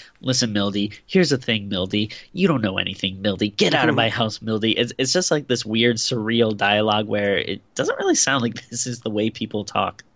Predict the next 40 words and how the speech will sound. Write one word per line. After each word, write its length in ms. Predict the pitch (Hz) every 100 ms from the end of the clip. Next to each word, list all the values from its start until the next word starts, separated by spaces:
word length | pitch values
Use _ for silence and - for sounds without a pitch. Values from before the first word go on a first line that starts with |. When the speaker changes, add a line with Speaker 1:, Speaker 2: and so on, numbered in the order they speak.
| _ - -
Speaker 2:
Yeah, 280 | 233 233 214
there's 160 | 233
some 140 | - 240
other 220 | 330 220
weird, 240 | 160 175
like, 200 | 143 160 156
there's 180 | 160
a, 60 | 170
there's 200 | - 151
an 60 | 170
entire 260 | 165 214
subplot 640 | 208 - 156 - 123 113 -
where 340 | 117 117 110 - _ _
the 80 | 120
brother's 440 | 113 131 139 127
going 300 | - 123 123
to, 140 | - 117
like, 100 | 107
a 60 |
therapist. 840 | - 135 131 110 95 - - - - _ -
Speaker 1:
Yeah. 220 | 165 170 - - - -
Speaker 2:
And 100 | 135
then 140 | 151 180
he 60 | 185
can't 260 | 196 170
afford 380 | 135 - 147 160
the 80 | 131
therapy 480 | - 156 156 - 117
anymore, 340 | 110 110 110
so 160 | - 123
the 120 | 117
<laughs> 40 |
therapist 380 | - 143 151 -
agrees 300 | 117 120 123
to 100 | 120
just 220 | 117 -
see 180 | - 127
him 100 | 120
at 60 | 90
lunch 500 | 110 123 110 -